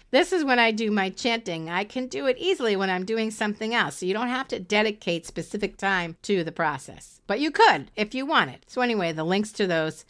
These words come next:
on YouTube are in the show notes. All right, next up is dancing.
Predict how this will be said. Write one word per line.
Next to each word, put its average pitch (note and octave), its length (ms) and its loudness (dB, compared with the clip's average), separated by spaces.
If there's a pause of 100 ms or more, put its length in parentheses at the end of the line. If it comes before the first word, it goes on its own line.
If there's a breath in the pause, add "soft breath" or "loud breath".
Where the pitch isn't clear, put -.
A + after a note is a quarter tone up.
on D3+ 160 -4
YouTube G#3+ 540 0
are E3+ 160 -2
in E3+ 460 -2
the E3 80 -4
show D#3 200 -4
notes. - 400 -14 (200)
All G3+ 60 2
right, E3 180 -2
next G#3+ 680 -2
up F3+ 360 4
is E3+ 800 -2 (140)
dancing. G#3 960 0